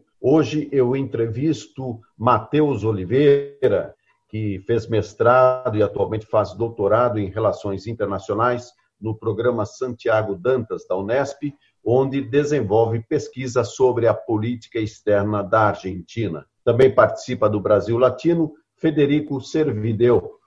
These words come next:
empresário, consultor e presidente da Câmara de Comércio Argentina-Brasil de São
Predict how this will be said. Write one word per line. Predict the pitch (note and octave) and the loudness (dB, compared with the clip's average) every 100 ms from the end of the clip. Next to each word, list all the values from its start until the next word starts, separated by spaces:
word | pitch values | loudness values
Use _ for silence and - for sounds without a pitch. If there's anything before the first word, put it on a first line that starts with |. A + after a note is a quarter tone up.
| _ G#2 | _ -8
empresário, | G2+ G#2+ F#2+ B2 B2+ G#2 G2 | -2 0 2 6 6 6 0
consultor | G#2+ G#2 B2 A2+ D3 D3+ - _ - | -4 -6 -8 0 2 2 0 _ -8
e | B2 | -6
presidente | - F#3 D3+ C3 B2 C3 B2+ | 6 6 6 2 2 2 -2
da | C3 A2+ | 2 2
Câmara | - C#3 C3+ B2+ A2 | 4 2 4 2 0
de | G#2+ | -2
Comércio | - B2 A2 G#2+ G#2+ A#2+ | 0 2 4 2 0 2
Argentina-Brasil | A2+ F#2+ G#2+ F2 - B2+ A2+ F#2+ F2+ - G#2+ A2 A2 _ | 2 2 -4 -4 -6 -4 -2 0 -2 -2 -2 -2 -6 _
de | _ - C#3 | _ -2 0
São | C#3+ - A2+ F2+ | 0 0 -2 -2